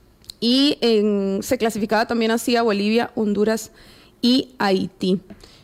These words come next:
Pero bueno, eso es un poco el debate que hay, eh, y también se le ha hablado régimen autoritario de partido único, también es otra forma de plantearlo. El, el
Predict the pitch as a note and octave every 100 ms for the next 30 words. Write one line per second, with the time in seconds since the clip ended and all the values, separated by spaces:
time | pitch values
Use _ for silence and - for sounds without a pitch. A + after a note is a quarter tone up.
0 | _ - A#3 A#3 A#3+ A#3 D4 G4+ D4+ E4
1 | C#4+ E4 F4 D4+ A#3+ B3 D#4+ D4 C4 C#4
2 | E4 F#4+ G#3 G#3 G#3 G3 F#3+ - B3 B3+
3 | A#3 A3+ B3 C4+ C#4 C4+ C4+ C4+ C#4+ C#4+
4 | D4 C#4+ C#4 B3+ C4+ - C#4+ C#4 D4 D4+
5 | D#4+ D4+ - - - A#3 A#3 A3+ G#3+ A3
6 | B3 C4 A3 A#3+ B3 A#3+ D4+ F4+ D#4+ -
7 | G#3 A3 A3+ - B3 - A#3 A#3+ B3+ -
8 | - - - - - F3+ - A3+ - -
9 | A#3 G#3+ G3 F#3+ A3 A3+ C4+ C#4+ A3 G3
10 | - A3+ A3 G#3+ G#3 G3+ G3+